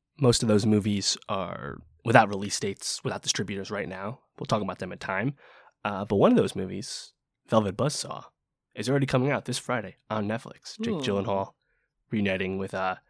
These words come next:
Speaker 1: Dan Gilroy, Nightcrawler. Uh,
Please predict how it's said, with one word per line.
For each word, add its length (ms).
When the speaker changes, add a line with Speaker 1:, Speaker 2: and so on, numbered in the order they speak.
Speaker 1:
Dan 180
Gilroy, 360
Nightcrawler. 480
Uh, 360